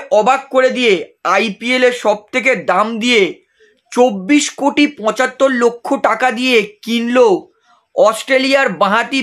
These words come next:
পেস বোলার মিচেল স্টার্ককে। সবাই অবাক, মিচেল স্টার্ককে চব্বিশ কোটি পঁচাত্তর লক্ষ টাকা দিয়ে নিয়েছে কেকেআর।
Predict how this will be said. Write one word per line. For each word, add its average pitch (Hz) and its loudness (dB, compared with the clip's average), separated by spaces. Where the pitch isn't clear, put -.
পেস 226 2
বোলার 240 0
মিচেল 214 2
স্টার্ককে। 196 -4
সবাই 254 2
অবাক, 233 2
মিচেল 196 0
স্টার্ককে 254 -4
চব্বিশ 233 0
কোটি 254 0
পঁচাত্তর 240 0
লক্ষ 226 0
টাকা 226 -2
দিয়ে 233 -4
নিয়েছে 220 0
কেকেআর। 180 -2